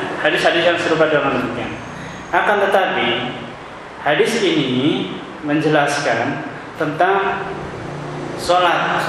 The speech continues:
apabila dia lupa. Artinya apa? Walaupun dia lupa, karena pentingnya sholat, maka dia tetap harus mengerjakan sholat.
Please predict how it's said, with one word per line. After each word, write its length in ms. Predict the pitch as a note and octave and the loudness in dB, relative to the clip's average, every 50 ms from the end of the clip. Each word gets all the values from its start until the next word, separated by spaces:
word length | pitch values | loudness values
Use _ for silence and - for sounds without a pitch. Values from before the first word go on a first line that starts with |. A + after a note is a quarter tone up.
| - - - | -4 -2 -2
apabila 600 | D3 C#3+ D3+ D3 C#3+ C#3 C3 C3 C#3+ D#3 D#3+ D#3 | 0 2 4 2 2 2 2 4 4 4 4 2
dia 560 | D#3+ D3+ C#3 C#3+ D3+ D3+ D#3 D3+ D3 D3+ D3+ D3+ | 2 2 4 4 6 6 4 4 2 2 2 2
lupa. 560 | E3 D#3 - - G#2+ - - - - - - - - - - - - - - - - - - - - - - - - - | 2 2 2 2 0 0 -2 -4 -6 -8 -8 -10 -10 -12 -12 -12 -14 -14 -14 -14 -14 -16 -16 -16 -14 -16 -16 -8 0 2
Artinya 440 | E3+ F3+ F#3 F3+ F#3 F#3+ G#3 A3+ F3 E3 | 2 2 4 2 2 2 4 4 4 2
apa? 260 | - - - - - - - - - - - - - - - - - - - - - - | 2 2 0 -2 -2 -4 -4 -6 -8 -10 -12 -14 -14 -16 -16 -16 -16 -16 -16 -16 -6 0
Walaupun 560 | C#3+ D3 D#3 D#3+ E3 D#3+ E3 B3+ B3+ A#3+ - | 2 4 4 4 4 4 4 4 4 4 2
dia 240 | F3+ E3+ E3+ D#3+ D#3 | 4 2 4 4 4
lupa, 680 | E3 F3 E3+ - C#3+ A2+ - - - - - - - - - - - - - - - - - - - - - - - - - - - - | 2 2 2 4 4 4 4 2 0 0 -2 -2 -4 -6 -8 -8 -10 -12 -12 -14 -14 -14 -16 -16 -16 -16 -14 -14 -14 -14 -14 -14 -8 -2
karena 300 | C#3 D3 F3 G#3+ A3 - | 2 4 4 4 4 4
pentingnya 400 | A3 G3 G3+ F#3 F3+ F3 E3 - | 2 2 4 4 4 4 4 2
sholat, 580 | - F3 D3+ C3 A2+ G#2+ A2 A#2 A2+ - - - - - - - - - - - - - | 4 4 4 4 4 2 2 0 0 -2 -4 -6 -8 -10 -10 -12 -12 -12 -12 -12 -8 -4
maka 720 | D3+ D3+ D3+ D3+ D3 - - F#3 F#3+ F#3 F#3 - C#3+ B2+ | -2 0 0 0 0 0 2 2 2 2 2 0 0 2
dia 240 | C#3+ E3 E3+ E3+ E3+ | 4 4 4 4 2
tetap 560 | E3 D#3 - - - G3 G3 G3 G3 - - | 0 0 -2 2 2 2 2 2 0 0 0
harus 400 | C#3 D3 D3+ D#3 D3+ - - D3+ | 2 2 2 2 2 0 -2 -2
mengerjakan 560 | D3+ D3 D3 C#3+ C#3 C3+ C3+ B2+ B2+ B2+ B2 B2 | 0 0 0 0 -2 -2 -2 -2 0 0 0 0
sholat. 480 | - - A#2 A2+ G#2+ G#2+ - - - | 0 -2 0 0 -2 -2 -2 -6 -8